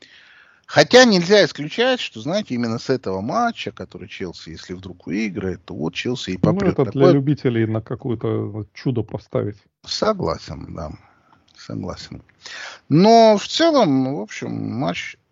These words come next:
Speaker 1: обещает, что он может стать интересным, а может и не стать, кстати говоря. Учитывая, что Челси дома проиграл Ноттингему, там, сыграл в Борнмуте ноль ноль, то, в общем, есть опции тут.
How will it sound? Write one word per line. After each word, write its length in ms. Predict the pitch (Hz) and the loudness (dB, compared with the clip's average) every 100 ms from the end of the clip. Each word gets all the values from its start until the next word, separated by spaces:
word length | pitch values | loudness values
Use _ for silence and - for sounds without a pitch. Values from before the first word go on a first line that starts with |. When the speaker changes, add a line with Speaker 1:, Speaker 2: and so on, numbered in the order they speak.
| - | -2
Speaker 1:
обещает, 540 | 123 127 - 220 233 | 0 0 2 2 2
что 240 | - - | 0 0
он 100 | 131 | 4
может 380 | 131 175 175 110 | 4 4 2 0
стать 340 | - 185 233 - | -2 2 2 0
интересным, 680 | 131 127 107 92 - 87 | -8 -6 -6 -8 -10 -10
а 40 | 87 | -8
может 360 | 127 226 254 | -8 -10 -10
и 20 | 262 | -6
не 140 | 262 | -6
стать, 280 | - 233 208 | -4 -4 -4
кстати 380 | - - 95 - | -10 -18 -18 -14
говоря. 380 | 95 90 87 101 _ _ _ _ _ - | -12 -10 -12 -14 _ _ _ _ _ -18
Учитывая, 360 | - 147 156 | -12 -10 -4
что 200 | 160 165 | 2 4
Челси 340 | 143 175 175 131 | 4 2 0 -2
дома 300 | 131 156 123 | -2 0 0
проиграл 440 | 117 117 123 120 | 0 -2 2 2
Ноттингему, 800 | 104 104 95 92 127 240 226 175 | 0 -4 -8 -8 -6 -4 -4 -6
там, 280 | - 127 117 _ _ _ _ _ _ _ _ | -10 -14 -16 _ _ _ _ _ _ _ _
сыграл 420 | - 107 110 92 | -14 -4 0 0
в 60 | 85 | -2
Борнмуте 480 | 143 233 190 170 117 | -4 -4 -4 -6 -10
ноль 180 | 117 | -8
ноль, 280 | 117 113 107 | -6 -6 -10
то, 180 | - - | -14 -16
в 80 | - | -16
общем, 320 | - - - _ _ _ _ _ _ _ _ _ - - | -16 -18 -20 _ _ _ _ _ _ _ _ _ -18 -4
есть 380 | 117 160 - | 2 2 0
опции 340 | 90 80 - - | -6 -6 -12 -14
тут. 300 | - - | -16 -20